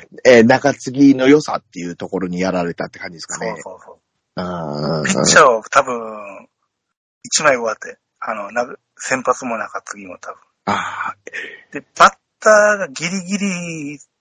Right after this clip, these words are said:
Speaker 2: デスパイネ復活したぐらいで、
Speaker 1: うん。
Speaker 2: まあ、多分、ストレートで負けてないはずなんで、
Speaker 1: うんうん。
Speaker 2: アドバンテージ分ぐらいの差だったと思うんやけどね、多分。
Speaker 1: ああ。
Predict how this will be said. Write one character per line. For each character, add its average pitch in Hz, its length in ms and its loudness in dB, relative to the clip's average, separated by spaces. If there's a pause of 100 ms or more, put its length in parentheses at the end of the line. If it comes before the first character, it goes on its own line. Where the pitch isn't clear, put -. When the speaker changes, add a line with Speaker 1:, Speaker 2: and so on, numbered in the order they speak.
(460)
Speaker 2:
デ 151 100 -2
ス - 180 -8
パ 175 120 8
イ - 20 -4
ネ 143 80 -6
復 - 100 -10
活 - 360 -4
し - 160 -8
た 143 100 2
ぐ 135 140 -6
ら 131 200 -6
い 120 60 -10
で、 - 260 -12 (1000)
Speaker 1:
う - 40 -2
ん。 175 40 2
Speaker 2:
ま 160 80 10
あ、 143 40 8 (300)
多 - 160 4
分、 170 260 -2 (180)
ス - 160 4
ト 202 80 10
レ 214 60 8
ー 214 40 6
ト 165 120 2
で 131 80 2
負 117 160 -2
け 123 80 -10
て - 120 -4
な 113 140 0
い - 40 0
は 107 60 0
ず - 180 -10
な 101 100 0
ん 92 100 -10
で、 - 80 -18 (440)
Speaker 1:
う 123 80 8
ん 107 180 8
う 95 120 8
ん。 - 180 4
Speaker 2:
ア - 100 6
ド 156 140 6
バ 175 160 6
ン 165 60 -14
テ 185 100 -12
ー - 20 -8
ジ 175 140 -10
分 185 180 -4
ぐ 180 80 -6
ら 180 100 2
い 175 40 0
の 170 80 -2
差 143 180 0
だ 131 60 -4 (260)
っ - 80 -20
た 113 160 -4 (180)
と 107 80 -6
思 98 100 -10
う 95 140 -16
ん 87 40 -14
や 87 80 -20
け - 100 -20
ど 90 140 -18
ね、 90 180 -18
多 - 140 -14
分。 - 0 - (100)
Speaker 1:
あ 80 1120 -6
あ。 - 60 -20